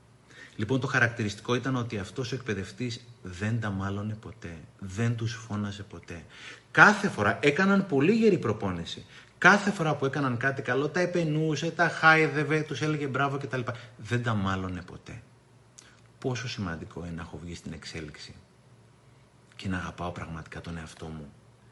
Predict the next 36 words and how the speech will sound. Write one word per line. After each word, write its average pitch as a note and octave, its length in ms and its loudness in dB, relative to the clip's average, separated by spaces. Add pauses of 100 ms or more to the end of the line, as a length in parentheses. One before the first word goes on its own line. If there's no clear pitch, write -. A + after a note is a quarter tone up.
(280)
και G2 140 -4
να F2 120 -2
μην F#2+ 160 -2
τον F#2+ 140 -4
περιμένω E2+ 480 -6
στην E2+ 300 -10
γωνία E2 380 -8
όπως - 260 -16
πάρα E2 240 -10
πολλοί E2+ 280 -10
από E2 220 -14
εμάς. D#2 360 -14 (340)
Εγώ F#2 160 -8
τουλάχιστον F2+ 420 -6
τον E2+ 100 -4
περίμενα F2 260 -4
στη - 160 -12
γωνία F2 240 -8
πολλά E2+ 340 -8
χρόνια. E2+ 300 -8 (520)
Και - 120 -2
λέει A2 160 4
κάποια A#2 280 -2
στιγμή G#2+ 220 0
ένα A#2 140 4
πολύ G#2+ 340 2
ωραίο, G#2+ 300 4
λέει, A2 280 2 (260)
«Όταν F3+ 360 0
η F3+ 60 2
καλή G#2 360 2
συμπεριφορά B2+ 640 0
κάποιου», - 600 0 (120)
μπράβο G2+ 260 0
της - 160 -10
Φάλαινας, E2+ 560 -8